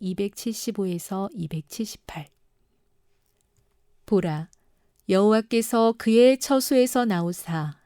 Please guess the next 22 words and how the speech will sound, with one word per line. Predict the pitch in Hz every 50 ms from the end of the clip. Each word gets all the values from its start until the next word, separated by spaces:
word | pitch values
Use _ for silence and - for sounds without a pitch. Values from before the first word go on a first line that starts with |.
| _ _ -
땅의 | - 214 214 233 254 262 269 262
거민의 | - 226 208 208 233 240 247 254 254
죄악을 | 247 - - 220 208 202 196 180 220 220
벌하실 | 233 - - 165 165 185 185 180 - 208 202
것이라. | - - 185 196 - - - 151 139 151 - _ _ _ _ _ _ _ _ _ _ _ _ _ _ _ _ _ -
땅이 | - 196 196 202 208 208 208 202
그 | - - 226 226 226 208
위에 | 208 214 226 233 233 226
잦았던 | - - 202 185 - 220 220 - - 240 254 254
피를 | - - 240 240 233 226
드러내고 | - 208 190 180 185 180 170 160 - - - 147 143 160 156 _ _ _ _ _ _ _ -
그 | - 233 240 254 277
살해당한 | 262 - - 285 277 285 285 285 - 226 214 220 233 240 247
자를 | - 226 208 208 226 233 214 165 139 165 170 -
다시는 | - - 190 - - - 247 254 262 269 254
덮지 | - 185 160 _ _ _ - - 190 196 202 214 214
아니하리라. | 185 165 160 170 175 180 185 196 190 - 208 202 196 185 156 - - 175 _ _ _ _ _ _ _ _ _ _ _ _ _ -
이사야 | 190 190 - - 185 180 180 180
이십육 | 196 202 202 202 - 214 208 208 196 180 - _ -
장 | - 196 208 240 269 294 -
이십일 | - 160 170 - - - 160 165 170 175 175 _ -
절. | - - - 143